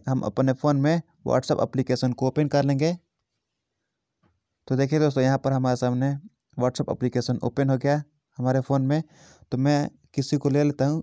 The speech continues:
किसी फ्रेंड को। तो देखिए दोस्तों, यहाँ पर मैं किसी फ्रेंड को ले लेता हूँ। फ़ोटो डिलीट करना है या कुछ भी डिलीट करना है तो कैसे डिलीट करते हैं मैं आपको इस वीडियो में बताने वाला हूँ। देखिए दोस्तों, ये मैसेज है, इसको डिलीट करना है तो हमको इस पर हम लोग क्लिक करना है।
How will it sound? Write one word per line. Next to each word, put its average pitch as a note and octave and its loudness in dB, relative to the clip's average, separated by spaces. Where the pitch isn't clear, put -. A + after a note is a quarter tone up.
किसी C#3 -4
फ्रेंड C#3 2
को। E3+ 0
तो A#2+ -6
देखिए C3+ 0
दोस्तों, D3 0
यहाँ C3+ 2
पर D#3 0
मैं C3+ -2
किसी C3 -2
फ्रेंड C3+ 0
को C3+ -6
ले C#3 0
लेता C#3 0
हूँ। D#3 0
फ़ोटो D3 2
डिलीट D3 2
करना C#3 2
है C#3+ 2
या C3+ 4
कुछ C#3+ -2
भी D#3 4
डिलीट D3 2
करना B2+ 0
है C3+ 2
तो C3+ -4
कैसे C3 0
डिलीट C#3+ 2
करते C3+ -2
हैं C3 2
मैं C3 2
आपको D#3+ -4
इस - -6
वीडियो C3+ 2
में D3 2
बताने C3 0
वाला A#2+ 0
हूँ। A#2 -6
देखिए C#3 2
दोस्तों, C3+ 0
ये C#3 4
मैसेज C#3 2
है, A2+ 0
इसको - -4
डिलीट C#3+ 2
करना C#3 2
है D3 2
तो - -6
हमको B2+ -4
इस C3 -2
पर C#3+ -2
हम C3 2
लोग C3 -2
क्लिक E3 2
करना C3+ 0
है। A2+ -4